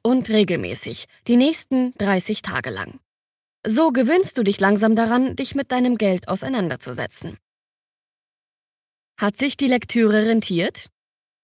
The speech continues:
Wir geben uns sehr viel Mühe, unsere Blinks so zu gestalten, dass du möglichst viel daraus mitnehmen kannst.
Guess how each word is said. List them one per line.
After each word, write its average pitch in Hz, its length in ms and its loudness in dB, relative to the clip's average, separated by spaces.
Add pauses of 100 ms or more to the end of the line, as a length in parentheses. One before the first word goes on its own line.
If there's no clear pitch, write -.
(500)
Wir 262 140 4
geben 285 300 2
uns 262 200 0
sehr 311 240 2
viel 294 220 2
Mühe, 247 400 6
unsere 190 300 0
Blinks 214 320 2
so 214 160 0
zu 240 180 -6
gestalten, 214 640 0
dass 220 160 0
du 226 100 2
möglichst 269 480 0
viel 220 220 4
daraus 196 320 0
mitnehmen 151 440 -2
kannst. - 440 -10